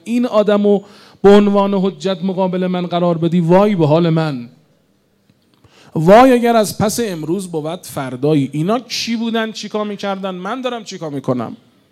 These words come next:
من دارم چه غلطی می‌کنم؟» با ایشون مصاحبه کرده بودن، فرموده بود: «در مسائل علمی مدعی نیستم.» با اینکه از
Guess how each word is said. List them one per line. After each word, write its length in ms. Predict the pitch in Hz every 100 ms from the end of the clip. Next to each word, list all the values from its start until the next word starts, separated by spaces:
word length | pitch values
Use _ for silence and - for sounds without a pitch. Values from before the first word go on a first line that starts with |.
| _
من 220 | - 269 254
دارم 220 | 247 233
چه 120 | 233
غلطی 360 | 214 202 - 160
می‌کنم؟» 400 | 143 - 85 71 - _ _ _ _ _ _ _ _ _ _ _ _ _ _ _
با 80 | 170
ایشون 280 | 190 170 247
مصاحبه 580 | 240 208 196 190 208 233
کرده 360 | 214 180 165
بودن، 320 | 165 160 156 151
فرموده 440 | 160 160 160 180
بود: 220 | 180 143
«در 180 | 147 143
مسائل 720 | 143 143 - 143 - 135 135 139 -
علمی 600 | 143 143 135 143 208 220
مدعی 580 | 175 143 147 131 147
نیستم.» 440 | 139 127 - 123 110 - _ _ _ _ _ _ _ _ _ _ _ _ _ _ _ -
با 80 |
اینکه 220 | 139 160 165
از 160 | 143